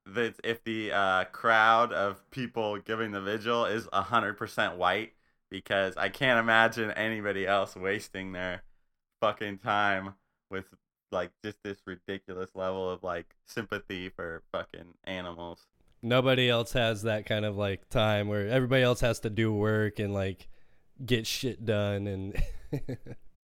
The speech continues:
Speaker 1: Yeah. Uh, my approach to all of that shit with vegans and stuff when they, when they have, like, all these issues with, like, the animal cruelty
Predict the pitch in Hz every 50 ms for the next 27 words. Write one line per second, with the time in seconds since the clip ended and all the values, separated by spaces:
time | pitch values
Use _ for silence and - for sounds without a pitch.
0 | _ _ _ _ _ - 95 95 92 92 90 90 90 87 - _ _ _ _ -
1 | - 110 113 113 110 107 104 104 98 - - - - 95 107 120 131 151 180 175
2 | 151 135 - - 135 131 131 127 - - - 117 117 107 - 107 113 113 117 117
3 | 113 107 107 107 107 95 69 - - _ _ _ _ _ _ _ _ - - -
4 | - - 113 110 - 98 98 98 - _ 95 98 98 101 95 98 101 101 98 98
5 | 98 - 98 95 90 92 92 - _ _ _ - 104 98 98 - - 98 98 95
6 | 95 95 67 95 101 101 101 98 98 110 107 101 101 98 98 98 95 92 98 101
7 | 98 95 98 95 87 - 82 107 - - 107 104 92 101 101 95 98 98 95 -
8 | 95 95 92 92 95 98 98 92 90 - _ - 104 101 101 101 - 95 90 90
9 | 90